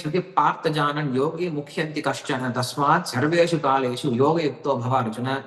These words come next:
அப்படின்னு சொல்லி சொல்றாரு. அதனால கிருஷ்ணா அர்ஜுனன், அர்ஜுனன் கிட்ட சொல்ல, "அர்ஜுனா, நீ இதை பத்திலாம் யோசிக்காதப்பா, இந்த ரெண்டு வழிமுறையை பத்தி யோசிக்காது." ஏன்னா ஒரு அயோக்கி என்ன பண்றான்? இங்க சொல்லப்பட்ட இந்த வழிமுறையில உயிரை விட்டான்னா அவன் மோட்சம் போயிடுவான். ஒரு நல்ல பக்தன்,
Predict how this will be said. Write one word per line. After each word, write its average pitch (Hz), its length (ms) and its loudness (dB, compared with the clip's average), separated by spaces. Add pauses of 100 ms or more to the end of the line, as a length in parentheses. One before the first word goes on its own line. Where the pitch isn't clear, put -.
அப்படின்னு 123 220 -4
சொல்லி 127 100 -6
சொல்றாரு. 113 180 -4
அதனால 143 360 0
கிருஷ்ணா 156 520 2 (500)
அர்ஜுனன், 147 460 0
அர்ஜுனன் 147 320 0
கிட்ட 143 160 -4
சொல்ல, 127 180 0
"அர்ஜுனா, 156 460 0 (420)
நீ 147 80 -2
இதை 151 140 2
பத்திலாம் 143 360 0
யோசிக்காதப்பா, 123 480 -2
இந்த 110 120 2
ரெண்டு 123 280 2
வழிமுறையை 135 300 0
பத்தி 113 240 -4
யோசிக்காது." 117 400 -4 (180)
ஏன்னா 151 460 0 (300)
ஒரு 135 140 2
அயோக்கி 165 360 6
என்ன 151 140 2
பண்றான்? 127 500 0 (180)
இங்க 143 140 -4
சொல்லப்பட்ட 151 480 2
இந்த 135 180 0
வழிமுறையில 147 400 0
உயிரை 139 340 0
விட்டான்னா 127 240 -2
அவன் 143 200 -2
மோட்சம் 127 340 -2
போயிடுவான். 120 480 0 (200)
ஒரு 117 120 -4
நல்ல 127 300 2
பக்தன், 139 520 0